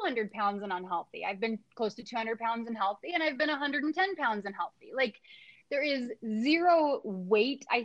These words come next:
think, that is a healthy weight. I think B M I is bullshit. I think all of that's bullshit. I think that it really,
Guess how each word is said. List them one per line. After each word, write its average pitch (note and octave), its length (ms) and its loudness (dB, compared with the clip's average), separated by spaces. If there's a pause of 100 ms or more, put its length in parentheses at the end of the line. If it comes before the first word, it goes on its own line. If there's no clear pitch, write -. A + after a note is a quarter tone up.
think, B3+ 260 -6
that A3 100 0
is A3 140 0
a F#3+ 80 -2
healthy A3 480 -2
weight. A3+ 240 4
I G#3 80 2
think F3+ 280 -10
B G3+ 140 -6
M F3+ 140 -4
I C4 260 2
is B3 80 -8
bullshit. B3 540 -4
I A3+ 80 -4
think A#3 200 -10
all A#3 240 4
of G#3 100 -8
that's F3+ 280 -4
bullshit. F#3 320 -10 (100)
I G#3 120 -4 (100)
think C#4+ 280 -6
that A#3+ 100 0
it A3+ 120 -2 (320)
really, C#4+ 800 -2